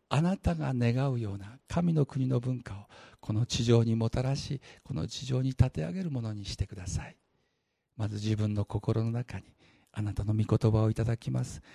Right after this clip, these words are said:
聖霊様を歓迎します。まず自分の歩みの、日々の歩みの一つ一つの選択を、決断を、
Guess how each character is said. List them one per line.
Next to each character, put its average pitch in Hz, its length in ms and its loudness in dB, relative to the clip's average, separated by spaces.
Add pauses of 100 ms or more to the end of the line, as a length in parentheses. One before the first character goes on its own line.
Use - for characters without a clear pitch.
(120)
聖 120 220 2
霊 110 100 4
様 107 320 0
を 110 40 -6
歓 113 280 -2
迎 117 160 -2
し - 160 -8
ま 127 100 -6
す。 - 120 -14 (300)
ま 92 100 -8
ず 120 100 -8
自 107 200 -2
分 123 320 2
の 143 240 0 (200)
歩 120 320 2
み 127 100 0
の、 123 180 -4 (500)
日 - 260 -2
々 139 180 0
の - 20 -2
歩 120 240 2
み 113 100 -4
の 113 140 -10 (280)
一 - 240 -6
つ - 160 -6
一 - 180 -4
つ - 180 -8
の 147 220 2 (760)
選 110 320 2
択 - 280 -6
を、 104 60 -4
決 - 260 -4
断 123 300 -6
を、 143 100 -10